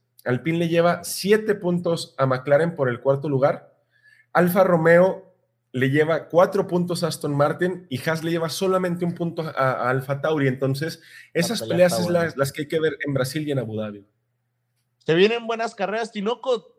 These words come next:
Speaker 2: Eres, eres bastante grosero, güey. Creo que,
Speaker 1: <laughs>
Speaker 2: eh,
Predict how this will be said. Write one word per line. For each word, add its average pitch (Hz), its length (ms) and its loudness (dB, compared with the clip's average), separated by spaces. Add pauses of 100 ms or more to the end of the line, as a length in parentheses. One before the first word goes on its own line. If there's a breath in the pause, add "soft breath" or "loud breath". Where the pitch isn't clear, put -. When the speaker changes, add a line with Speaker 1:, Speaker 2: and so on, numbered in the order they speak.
(140)
Speaker 2:
Eres, 202 600 -10
eres 220 260 -10
bastante 233 560 -8
grosero, 220 560 -4
güey. 214 320 -6 (640 soft breath)
Creo 160 240 2
que, 160 580 -4
Speaker 1:
<laughs> - 0 -
Speaker 2:
eh, - 80 -16